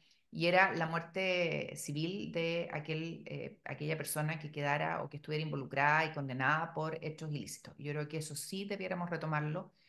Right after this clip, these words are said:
porque, porque hoy día, ¿qué es lo que pasa? Eh, claro, queda inhabilitado por, por cinco años, eh, y después vuelve a la carga. Y eso le hace pésimo a la política,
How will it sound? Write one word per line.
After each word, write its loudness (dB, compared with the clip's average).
porque, 2
porque -2
hoy 2
día, 8
¿qué 4
es 6
lo 4
que 6
pasa? 6
Eh, -6
claro, 6
queda 4
inhabilitado 6
por, -2
por -2
cinco 4
años, 6
eh, -4
y -4
después 0
vuelve 2
a -2
la -2
carga. -4
Y 2
eso 2
le 0
hace 0
pésimo 2
a -10
la -4
política, -14